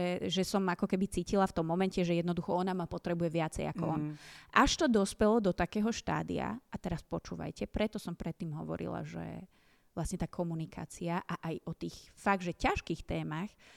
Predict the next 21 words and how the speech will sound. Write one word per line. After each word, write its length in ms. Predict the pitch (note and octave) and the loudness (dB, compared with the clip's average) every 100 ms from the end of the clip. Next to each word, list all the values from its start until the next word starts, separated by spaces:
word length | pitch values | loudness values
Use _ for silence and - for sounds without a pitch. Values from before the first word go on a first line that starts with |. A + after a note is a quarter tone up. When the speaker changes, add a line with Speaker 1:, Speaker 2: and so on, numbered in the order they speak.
| - | -8
Speaker 1:
je 100 | F3 | -4
veľmi 320 | D#3+ E3 D#3+ | 2 2 2
dôležitá. 600 | E3 D3+ D#3 D#3+ D#3+ E3 G3 - - - | -2 -2 -2 -4 -4 -6 -8 -14 -20 0
Dospelo 340 | G3+ - D#4 | 2 6 6
to 120 | C#4+ | 6
do 80 | G3 | 4
takého 280 | F3 F#3+ A#3 | 2 0 0
štádia, 440 | G3+ D#3+ D#3+ E3 | 0 -2 0 0
že 240 | D#3 F3 F3 | 2 2 4
Roman, 480 | G#3 C4 G3+ C#3+ - | 4 4 2 0 -4
chlap, 360 | - E4+ C4 - - _ _ | 0 4 4 2 -12 _ _
áno, 300 | - E3 A#3+ - | -4 0 -2 -4
chlap, 320 | - A#3 - - - | 0 2 0 -10 -6
prišiel 400 | - G3+ A#3+ D4 | 0 2 2 0
za 160 | G#3 D#3+ | 0 0
mnou 240 | D#3 F3+ | 0 -2
a 80 | - | -4
povedal 380 | F3+ F3 E3+ F3+ | -4 -2 0 0
mi, 120 | F#3 | 0
že 220 | F3+ E3+ - - - _ | -2 -4 -6 -18 -20 _
počúvaj, 600 | - F#3+ - G#3+ G3+ G3 | 4 4 4 4 4 2